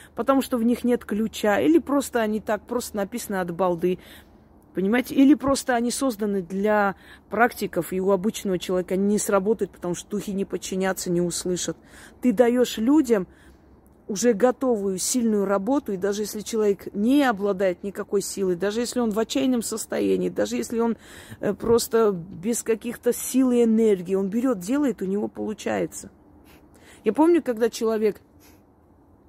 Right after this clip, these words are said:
писал в этих дерьмофорумах, сказал: Э, вы можете ругать её сколько хотите, писать, что хотите, я не её поклонник, я совершенно не пришёл там кого-то защищать, но я скажу правду.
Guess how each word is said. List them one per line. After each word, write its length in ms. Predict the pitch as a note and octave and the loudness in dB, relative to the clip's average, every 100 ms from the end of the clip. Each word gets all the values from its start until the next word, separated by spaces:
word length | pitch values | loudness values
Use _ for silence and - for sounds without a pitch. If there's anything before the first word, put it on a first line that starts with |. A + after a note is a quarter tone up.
| - - - | -20 -20 -12
писал 340 | - - C4 C#4 | -6 2 2 2
в 40 | |
этих 240 | G#3+ F#3 F3 | 0 -2 -2
дерьмофорумах, 920 | G3+ G#3 G#3+ G3+ G#3+ F3 E3 F3 - _ - - - | 0 0 -2 -2 -2 -2 -4 -8 -16 _ -20 -20 -20
сказал: 560 | - G#3 G3 G#3+ E3+ - _ | -8 -4 2 4 2 0 _
Э, 380 | - F3 F3+ E3+ - - | -6 -4 -2 -4 -8 -14
вы 160 | F#3+ A#3 | -4 2
можете 340 | B3+ B3+ A#3 | 4 4 2
ругать 480 | A3 G#3 A#3 B3 - | 2 2 0 0 -2
её 100 | G3 | -6
сколько 300 | F3+ G3 F3+ | -4 -6 -6
хотите, 420 | - F3+ G#3+ G3 | -6 -6 -6 -8
писать, 320 | F#3 F#3 G#3+ F#3+ | -8 -6 -4 -4
что 220 | - F#3 | -4 -4
хотите, 480 | F3+ F3 G#3 - F#3 | -4 -4 -4 -4 -2
я 160 | G3+ | 0
не 320 | G#3+ A3 G3+ - - - - | 2 0 0 -4 -18 -20 -8
её 280 | G3+ G#3 A#3+ | -2 0 0
поклонник, 840 | - G#3+ - F#3+ G#3 G3+ G3 F3 | 0 -4 -2 2 4 4 0 -4
я 360 | - G3 G#3 G3+ - - _ | -2 0 0 -2 -8 -20 _
совершенно 540 | - A3 - C#4 B3+ A#3+ | -2 0 4 4 4 4
не 100 | A3+ | 2
пришёл 380 | A3 G#3+ B3+ | -2 -2 -2
там 160 | A#3 G#3 | 0 -4
кого-то 320 | G#3+ A3 A3 | -2 -2 -2
защищать, 640 | G3+ A3 - G#3+ - F#3+ G#3 | -2 -2 -2 -4 -2 -2 0
но 80 | |
я 160 | B3+ D4+ | 2 2
скажу 360 | - B3+ A3+ C4+ | 2 0 0 -2
правду. 600 | A#3 A3 F3+ D#3+ D#3+ | 0 0 0 -2 -6